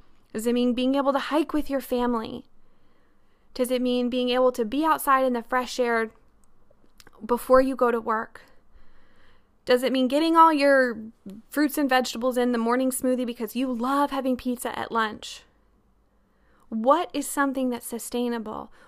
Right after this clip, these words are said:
What is something that's real that you feel connected to, that you feel excited about?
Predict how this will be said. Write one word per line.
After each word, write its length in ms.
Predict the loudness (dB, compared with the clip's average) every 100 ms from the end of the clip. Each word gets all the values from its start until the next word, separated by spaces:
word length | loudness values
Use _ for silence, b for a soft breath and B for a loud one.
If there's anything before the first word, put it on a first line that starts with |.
| b
What 240 | 0 2
is 100 | 2
something 400 | -2 -2 -2 -2
that's 220 | -2 -6 -10
real 800 | -6 0 2 2 0 -4 -10 -20 -20 -20 -20 -20 _ _
that 100 | -8
you 320 | 0 2 2
feel 220 | 0 -4
connected 500 | -4 0 0 -2 -8
to, 160 | -8 -10
that 120 | -10
you 280 | -2 0 0
feel 220 | -2 -4
excited 440 | -4 -4 -2 -2 -2
about? 360 | -6 -10 -12